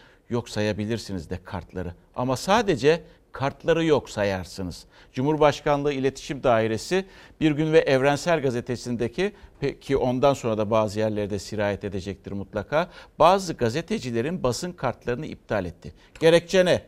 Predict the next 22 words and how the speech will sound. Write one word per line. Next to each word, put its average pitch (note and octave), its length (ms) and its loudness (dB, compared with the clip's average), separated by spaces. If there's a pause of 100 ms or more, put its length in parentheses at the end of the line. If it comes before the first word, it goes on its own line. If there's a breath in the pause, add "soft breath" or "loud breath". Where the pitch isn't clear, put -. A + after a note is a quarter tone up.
(200)
Yönetmelik C3+ 520 -4
burada. G#2 280 -2 (640)
Hangi F#3+ 340 2
maddeye D3+ 480 6
göre, C#3+ 220 0
hangi F#3+ 400 2
hukukla, D#3 680 0 (200 soft breath)
hangi G3+ 320 0
kanunla D#3+ 580 2
bunu F#3 340 0 (1040)
iptal F3+ 400 2
etme C#3 240 -2
yetkisini C3 500 -4
kendinizde C3+ 680 -4
buldunuz? F#2+ 320 -8 (240 loud breath)
O E3+ 140 -6
kartları F3+ 380 0
yok E3 200 -2
edebilirsiniz, C#3+ 720 -6
iptal B2 320 -2
edebilirsiniz. G#2 720 -8 (320 soft breath)
Ama C3+ 320 0